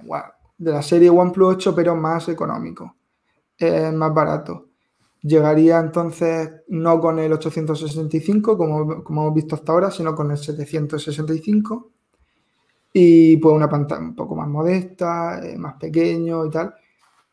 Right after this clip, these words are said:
Pero, pero la verdad es que yo espero bastante, porque si sale a un buen precio, si sale, mm, por debajo de,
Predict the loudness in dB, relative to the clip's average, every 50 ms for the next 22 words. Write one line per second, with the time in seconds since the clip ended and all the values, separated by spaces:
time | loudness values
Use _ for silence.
0 | _ _ _ _ _ _ 4 4 6 6 8 8 8 10 8 8 6 4 2 0
1 | -2 -6 -10 -18 _ _ _ _ _ _ _ _ _ _ _ _ _ _ _ _
2 | _ -4 -2 0 2 2 2 2 2 0 0 0 -2 -2 -2 -4 -4 -4 -2 2
3 | 2 2 2 0 0 2 2 2 0 -2 -8 -10 -8 -6 -4 -4 -4 -2 -2 -2
4 | -4 -4 -4 -4 -2 -2 -2 0 -2 -2 -2 -2 -4 -4 -4 -4 -6 -6 -6 -6
5 | -6 -6 -6 -8 -12 -18 _ _ _ _ _ _ _ -18 -16 -8 -2 0 0 2
6 | 2 2 2 0 0 -2 -4 -6 -8 -10 -10 -12 -16 _ _ _ _ _ _ _
7 | _ _ -2 -2 0 2 2 2 4 2 2 0 -2 -2 0 2 4 4 4 2
8 | 0 -2 -4 -8